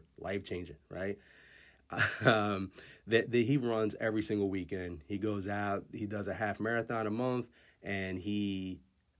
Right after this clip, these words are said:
does five Ks on the weekends. Great job, Pat. Let's talk about Victor Lupe. Uh, he's from South Jersey Running,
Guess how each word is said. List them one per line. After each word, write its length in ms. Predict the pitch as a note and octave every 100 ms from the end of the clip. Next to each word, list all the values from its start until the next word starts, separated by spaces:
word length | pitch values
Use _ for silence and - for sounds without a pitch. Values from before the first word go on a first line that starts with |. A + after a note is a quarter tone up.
| -
does 500 | G2+ G#2 F#2+ E2+ - -
five 300 | - G#2+ G2
Ks 400 | - G2+ F2+ F2 -
on 100 | F#2
the 60 |
weekends. 560 | E2+ F2 D#2+ D2+ C#2+ - _ _
Great 200 | - F#2
job, 300 | F2+ F2+ F2+
Pat. 300 | - F#2+ E2+ - - - - - -
Let's 200 | G#2 -
talk 240 | A#2+ A2
about 260 | A2 A2 F2+
Victor 420 | G2+ A#2+ A#2 A2+
Lupe. 600 | G#2+ B2+ C3 G2 D2 - _ _ - _ _ _ _ _
Uh, 300 | F#2+ F#2 F2 E2 - _
he's 200 | A2+ G2+
from 180 | G#2
South 260 | F2+ G#2+ G#2
Jersey 320 | G2 A2 G2+
Running, 400 | F#2+ G#2 A2+ A#2+